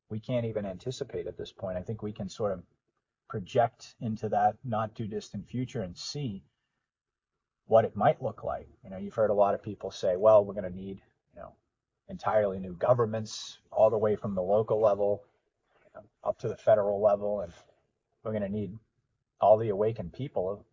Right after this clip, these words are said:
more or less, to, to stand up and, uh, and to be the leaders in the wake of this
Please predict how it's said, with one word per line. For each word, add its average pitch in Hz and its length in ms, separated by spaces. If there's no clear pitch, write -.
more 113 180
or 104 80
less, 131 260
to, 92 220
to - 80
stand 113 480
up 117 300
and, 98 360
uh, 57 200
and 113 120
to 117 80
be 120 140
the 113 120
leaders - 500
in 110 100
the 98 60
wake 110 280
of 98 140
this - 400